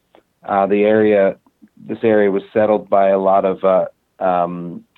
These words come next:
a lot of, uh, Jewish refugees, and starting in the eighteen eighties, uh, who were fleeing,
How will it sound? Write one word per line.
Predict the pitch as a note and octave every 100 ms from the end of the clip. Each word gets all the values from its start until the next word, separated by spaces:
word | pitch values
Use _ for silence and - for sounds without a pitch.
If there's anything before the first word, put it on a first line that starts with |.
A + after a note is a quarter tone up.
| _ _ _ _ _ -
a |
lot | G#2+ G#2 G2+
of, | F#2 F#2+
uh, | F#2+ G2+ G#2+
Jewish | A#2+ A2 A#2
refugees, | A2+ B2 A#2 A#2+ B2 A#2
and | G#2+ G#2 -
starting | A2+ G#2+ G2+
in |
the | G2+ G2+
eighteen | G#2 - G#2+
eighties, | G2+ G#2 G#2 F#2+ F2+ - _ _ _ _ -
uh, | F#2 F#2
who | F#2+
were | F#2+ F2+ -
fleeing, | G#2+ G2+ G2 F#2+ F#2+